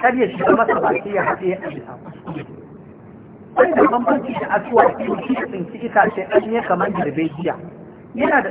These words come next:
ɗan kumfa-kumfa, shi ma yana da ɗanɗano amma mai ɗaci. Kaga shi ma ai misali goji baki ake ba, haɗewa ake yi ba. Saboda haka babu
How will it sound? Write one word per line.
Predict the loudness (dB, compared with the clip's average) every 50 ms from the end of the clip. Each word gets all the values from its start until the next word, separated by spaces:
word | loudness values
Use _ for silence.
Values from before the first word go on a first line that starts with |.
| -2 -2
ɗan | -2 -2 0
kumfa-kumfa, | -2 -2 0 0 0 0 0 0 0 0 0 0 0 -2
shi | -4 0
ma | 2 4 4
yana | 4 4 2 2 2 2
da | 0 0
ɗanɗano | 0 0 0 0 0 -2 -2 -2 0 0 -2 -2 -2
amma | -2 -2 0 0 0
mai | 0 0 -4
ɗaci. | -2 0 2 2 2 2 0 -6 -10 -10 -12 -12 -18 -18 -18 -18 -20 -20 -20 -16 -12 -4
Kaga | 0 0 2 2 2 0 0 0
shi | 0 0 2
ma | 4 4 4 4 4
ai | 4 4
misali | 4 4 2 -2 -2 0 2 4 4 4 2 0 -2 -4 -8 -14 -16 -14 -10 -2 4
goji | 8 8 8 8 6 2
baki | 2 4 2 2 2 -2 -2
ake | -2 -4 -4 -4 0
ba, | 2 4 4
haɗewa | 4 4 2 0 0 0 2 4 4 6 6 6 4 4
ake | 0 -2 -4 -6
yi | -6 -6 -6 -8
ba. | -10 -12 -14 -16 -20 -20 -20 -18 -18 -16 -12 -8
Saboda | -4 0 2 4 6 6
haka | 6 4 4 2
babu | 6 6 6 6 4 0